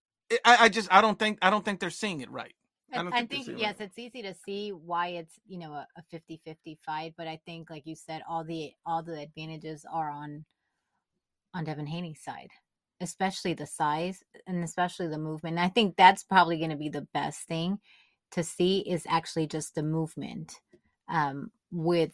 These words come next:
Speaker 2: with Loma. D-, does he turn him? Is he gonna be as quick? You know, and him coming back from,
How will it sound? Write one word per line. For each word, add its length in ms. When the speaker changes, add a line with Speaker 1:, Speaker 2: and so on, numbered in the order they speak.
Speaker 2:
with 200
Loma. 320
D-, 260
does 200
he 120
turn 280
him? 240
Is 160
he 140
gonna 220
be 200
as 160
quick? 460
You 120
know, 80
and 120
him 220
coming 320
back 260
from, 560